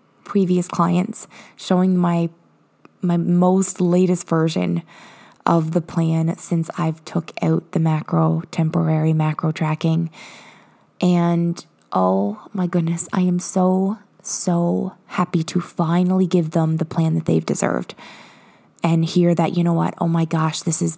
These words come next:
maintainable, this is working. I am so freaking glad I'm not tracking my food. It's possible.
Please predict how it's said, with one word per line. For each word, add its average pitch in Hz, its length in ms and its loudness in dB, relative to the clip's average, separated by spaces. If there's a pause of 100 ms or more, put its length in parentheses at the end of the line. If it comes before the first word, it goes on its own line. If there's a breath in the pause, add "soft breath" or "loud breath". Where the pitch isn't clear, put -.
maintainable, 170 760 0
this 170 200 -2
is 165 140 0
working. 165 500 0
I 170 120 0
am 170 160 0
so 175 260 0
freaking 170 380 -2
glad 170 200 0
I'm 170 100 0
not 165 160 -2
tracking 170 320 -2
my 170 100 2
food. 165 420 2 (4000 loud breath)
It's - 140 -6
possible. - 580 -4